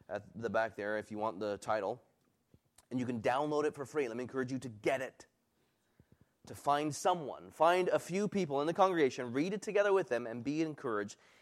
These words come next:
in your own perseverance towards completing the race as you look forward to being crowned, Lord willing, crowned by Jesus Christ with the salvation he has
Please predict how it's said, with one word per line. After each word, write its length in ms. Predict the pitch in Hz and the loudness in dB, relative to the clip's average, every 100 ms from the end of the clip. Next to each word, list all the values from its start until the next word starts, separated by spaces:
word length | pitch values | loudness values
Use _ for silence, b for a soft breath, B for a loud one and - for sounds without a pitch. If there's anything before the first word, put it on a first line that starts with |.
| b | b
in 180 | - 135 | -10 -4
your 160 | 143 - | -4 -2
own 520 | 135 135 135 139 143 135 - | 0 2 0 0 -4 -8 -2
perseverance 880 | 147 - 123 113 107 87 76 - - | -2 0 -4 -4 -4 -6 -12 -16 -14
towards 300 | 110 113 110 | -4 -4 -4
completing 580 | - 107 - 123 120 117 | -8 -12 -4 -4 -4 -4
the 100 | 107 | -2
race 540 | 95 87 87 - - _ _ _ _ _ _ - | -2 -4 -8 -16 -20 _ _ _ _ _ _ -16
as 100 | 101 | -10
you 80 | 107 | -6
look 180 | 104 98 | -6 -4
forward 440 | - 123 117 107 | -2 0 0 -2
to 60 | 98 | -4
being 260 | 104 98 | -6 -8
crowned, 760 | 95 - 113 113 113 95 82 85 87 | -12 -8 -4 -2 -2 -4 -8 -14 -8
Lord 300 | 104 104 98 | -4 -4 -4
willing, 380 | 110 87 87 92 | -6 -6 -12 -16
crowned 680 | - 113 107 87 78 85 b b b b b b _ | -12 -6 -6 -6 -10 -18 b b b b b b _
by 120 | 98 98 | -8 -8
Jesus 380 | 101 95 95 - | -8 -10 -10 -10
Christ 560 | 113 90 90 - - - | -8 -8 -10 -16 -20 -12
with 140 | 98 | -10
the 60 | 95 | -8
salvation 720 | - 95 90 107 104 110 98 | -4 -4 -2 -6 -6 -10 -14
he 180 | 92 101 | -12 -12
has 340 | 85 90 87 | -10 -12 -14